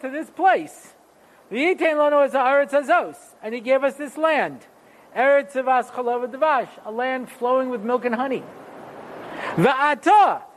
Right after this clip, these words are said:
and now, conclusion. "Hine havesi es reishis pri ha'adama asher nasati li Hashem."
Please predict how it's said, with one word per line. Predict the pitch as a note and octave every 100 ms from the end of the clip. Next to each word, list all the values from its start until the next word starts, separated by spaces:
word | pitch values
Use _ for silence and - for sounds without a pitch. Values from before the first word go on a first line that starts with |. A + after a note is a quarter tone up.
| -
and | - D4
now, | D4 F4 D#4+ A#3 E3+ E3
conclusion. | A#3+ C4 F#4+ A4+ F#4 F#3+ C#3 G#2 - - - - - - - - - - - - -
"Hine | E4
havesi | F#4+ F4 D#4 D4+ D#4+ F4+ - E4+
es | C#4
reishis | C#4+ E4 D#4+ E4+ -
pri | E4 F4
ha'adama | D#4+ D4+ D4+ D#4+
asher | D#4 C#4+ B3+
nasati | C#4+ A#3+ C#4+ D4 D4+
li | D4+
Hashem." | D4+ D4 D#4 E4 C#4